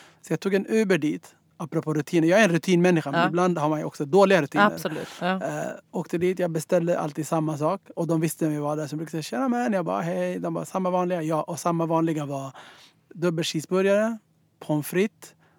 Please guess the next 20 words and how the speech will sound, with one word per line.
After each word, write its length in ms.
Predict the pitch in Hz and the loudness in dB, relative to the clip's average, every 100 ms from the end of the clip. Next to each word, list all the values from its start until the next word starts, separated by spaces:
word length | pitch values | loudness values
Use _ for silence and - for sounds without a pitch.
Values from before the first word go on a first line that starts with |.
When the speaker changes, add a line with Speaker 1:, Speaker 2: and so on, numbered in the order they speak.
| _ - | _ -14
Speaker 1:
eh, 200 | 156 147 | -10 -8
och 320 | - 151 - | -6 -8 -8
chokladmilkshake. 920 | - 151 - 165 151 156 - - 170 _ 170 - - | -12 -6 2 2 4 0 -2 -12 -16 _ -14 -14 -8
Det 60 | 147 | 0
här 140 | 175 | 2
är 40 | 180 | 2
typ 200 | 143 - | 0 -6
tvåtusen 520 | - 165 156 - 135 | 0 0 0 -2 -2
kalorier. 580 | 139 143 165 170 165 - - - _ _ _ _ - | -4 -2 0 -2 -6 -16 -20 -20 _ _ _ _ -6
Jag 200 | 151 - | -6 -2
tog 240 | 170 160 | -2 2
med 240 | 185 202 | 4 4
den, 260 | 202 214 220 - | 6 4 2 -6
eh, 640 | - 170 170 - 156 156 160 | -10 -8 -6 -4 -4 -4 -4
eh, 800 | 160 165 151 151 151 143 135 135 | -4 -6 -6 -6 -8 -8 -10 -4
hämtade 400 | 151 151 170 160 | -2 -2 0 0
min 160 | 156 | 0
Uber, 340 | 156 156 165 170 | 0 0 -2 -4
åkte 260 | - 160 | -6 -4
hem, 280 | 143 151 | -2 -2